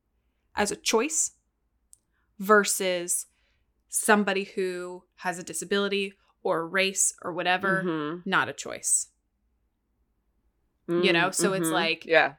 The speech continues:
Speaker 1: you can't discriminate against people who couldn't, who didn't choose to be this way.
Speaker 2: Right.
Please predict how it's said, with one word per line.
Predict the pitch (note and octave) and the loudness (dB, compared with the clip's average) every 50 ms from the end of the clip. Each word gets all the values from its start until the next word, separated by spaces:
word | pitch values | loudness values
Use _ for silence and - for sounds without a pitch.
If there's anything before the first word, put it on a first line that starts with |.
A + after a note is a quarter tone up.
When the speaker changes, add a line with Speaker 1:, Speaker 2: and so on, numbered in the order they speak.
| _ _ | _ _
Speaker 1:
you | G#3 G#3 | -4 -4
can't | G3+ - - A3+ A3 G#3 F#3+ F#3+ - _ - - | -2 2 6 6 6 6 4 -2 -10 _ -16 -6
discriminate | - A3+ G#3+ - - - - A#3 A3+ A3+ A3+ G#3+ G3+ G3 F#3+ F#3 F#3+ - - - - _ _ _ _ _ _ _ - | -4 -2 -2 -2 -4 2 4 4 6 6 4 2 2 0 -2 -4 -6 -8 -12 -16 -20 _ _ _ _ _ _ _ -4
against | G#3 G3 G3 F#3+ F#3 - - | -2 -2 0 -2 -4 -4 -6
people | - G3+ G3+ - F#3+ | -6 -8 -8 -8 -8
who | F#3 - G3+ F#3+ | -6 -6 -8 -8
couldn't, | - - - G#3 G3 G3 F#3+ - - - | -8 -6 -6 -4 -4 -4 -8 -10 -10 -10
who | G#3 | -6
didn't | G3 G#3 G3 F#3+ - - | -4 -4 -4 -4 -6 -10
choose | - - C#4 D4+ E4 E4 E4 - | -6 0 2 2 2 2 2 0
to | - A3 | 0 0
be | F#3+ F#3+ F#3 | 0 -2 -4
this | E3+ D#3+ E3+ - - | -6 -8 -8 -8 -6
way. | - E3 C3 E2+ F#2+ A2+ E3 G3 A3+ A3+ _ _ _ _ _ _ _ _ _ | -4 -2 0 0 0 -2 -2 -4 -6 -8 _ _ _ _ _ _ _ _ _
Speaker 2:
Right. | - D#3 D#3 C#3+ - - | 2 4 4 4 4 0